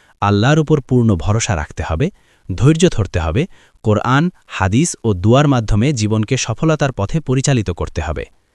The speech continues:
আপনি যদি প্রতিদিন এই শিক্ষাগুলো অনুসরণ করেন, ইনশাআল্লাহ আপনার জীবন ধীরে ধীরে পরিবর্তিত হবে। আপনি সফল হবেন, মানসিক শান্তি পাবেন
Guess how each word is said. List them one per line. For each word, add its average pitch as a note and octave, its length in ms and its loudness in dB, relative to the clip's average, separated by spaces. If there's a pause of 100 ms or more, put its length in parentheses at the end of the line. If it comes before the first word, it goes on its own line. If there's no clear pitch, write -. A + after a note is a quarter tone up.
(420)
আপনি B2 280 2
যদি G3 200 4
প্রতিদিন E3+ 540 2
এই A#2+ 120 0
শিক্ষাগুলো A#2+ 520 -2
অনুসরণ A#2 500 0
করেন, F#2 300 -4 (320)
ইনশাআল্লাহ A#2 640 0 (280)
আপনার A2 340 0
জীবন B2+ 360 2
ধীরে C3 260 2
ধীরে D3 200 0
পরিবর্তিত C#3 560 -2
হবে। D2 260 -6 (420)
আপনি F#2 260 0
সফল G2+ 360 -2
হবেন, B2 300 2 (340)
মানসিক C3+ 460 2
শান্তি C#3 320 -2
পাবেন G2+ 300 -2